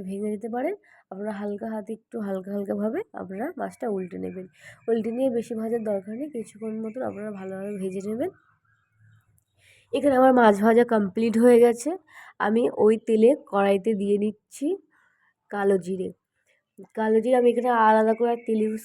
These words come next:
করিনি, আমি ওই তেলে দিয়ে নিয়েছি। আপনারা মাছটা ভাজার জন্য একটু তেলটা বেশি করে দিয়ে নেবেন। আপনারা দিলে আপনারা ওই তেলেও তরকারিটা করে নিতে পারেন,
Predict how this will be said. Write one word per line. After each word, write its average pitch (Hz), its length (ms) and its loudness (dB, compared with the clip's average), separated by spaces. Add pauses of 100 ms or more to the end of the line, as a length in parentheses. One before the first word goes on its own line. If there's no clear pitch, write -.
(120)
করিনি, 247 320 2
আমি 233 160 0
ওই 208 60 0 (100)
তেলে 214 180 2 (100)
দিয়ে 208 160 0
নিয়েছি। 233 400 -4 (260)
আপনারা 202 240 -2 (180)
মাছটা 196 320 -4
ভাজার 190 200 -2 (240)
জন্য 214 180 0 (140)
একটু - 240 -14
তেলটা 190 320 -4
বেশি 190 200 -8
করে 214 220 2
দিয়ে 233 160 2
নেবেন। 349 180 -2 (100)
আপনারা 185 260 -8
দিলে 196 180 -6 (100)
আপনারা 180 280 -10
ওই 175 120 -8
তেলেও 190 260 -8 (560)
তরকারিটা 214 420 0
করে 233 180 2
নিতে 247 200 0
পারেন, 262 140 2